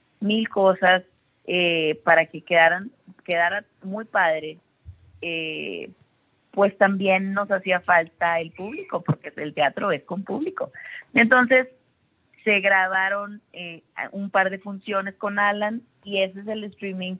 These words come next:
que ustedes podrán ver el veinticinco de septiembre, que va a estar increíble, porque entonces ya existía la primer versión de Hoy No Me Puedo Levantar de hace quince, dieciséis años con Mario,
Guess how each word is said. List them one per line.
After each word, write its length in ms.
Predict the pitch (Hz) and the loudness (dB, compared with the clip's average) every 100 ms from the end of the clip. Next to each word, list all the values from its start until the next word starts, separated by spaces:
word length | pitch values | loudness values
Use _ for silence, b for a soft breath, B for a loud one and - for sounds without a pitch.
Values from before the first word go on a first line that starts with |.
| - | 0
que 360 | 180 170 - _ | 2 2 0 _
ustedes 420 | 175 170 170 156 | -14 -2 2 2
podrán 500 | 156 180 165 156 156 | 0 0 2 2 2
ver 340 | 156 147 135 - | 0 2 0 -4
el 120 | - 156 | -12 -10
veinticinco 580 | 156 151 151 135 135 | -8 -10 -2 0 2
de 80 | 139 | 2
septiembre, 640 | 139 139 - 220 220 - - b b b b _ | 2 2 4 6 6 4 0 b b b b _
que 140 | 196 185 | 2 6
va 80 | 175 | 6
a 80 | |
estar 260 | 170 - 170 | 2 -4 -8
increíble, 640 | 165 165 165 160 160 156 | -8 -10 -8 -8 -8 -10
porque 260 | 151 156 160 | -10 -12 -12
entonces 480 | 160 175 170 196 196 - 175 | -4 -4 -2 -4 -4 -10 0
ya 140 | 208 | 4
existía 840 | 220 - 254 233 240 226 214 208 - _ | 4 0 -12 -10 -6 0 2 0 -4 _
la 380 | 185 180 175 175 | -8 -4 -4 -4
primer 380 | - 180 180 180 | -10 -8 -4 -4
versión 640 | 180 190 - 196 175 175 180 _ _ _ _ _ - | -2 -2 -4 -4 -2 -4 -12 _ _ _ _ _ -8
de 200 | 180 185 | 4 6
Hoy 140 | 180 | 6
No 100 | 180 | 0
Me 120 | 180 | -6
Puedo 180 | 180 180 | 0 2
Levantar 480 | 175 170 165 156 156 | 2 0 0 0 2
de 120 | 160 | -2
hace 200 | 156 170 | -4 -6
quince, 420 | 165 165 156 156 | -14 -10 -10 -6
dieciséis 460 | 165 156 160 156 151 | -6 -6 0 0 2
años 400 | 151 147 151 156 | 0 0 -4 -4
con 240 | - 170 | 2 2
Mario, 480 | 175 170 165 160 151 | 4 2 2 -2 -4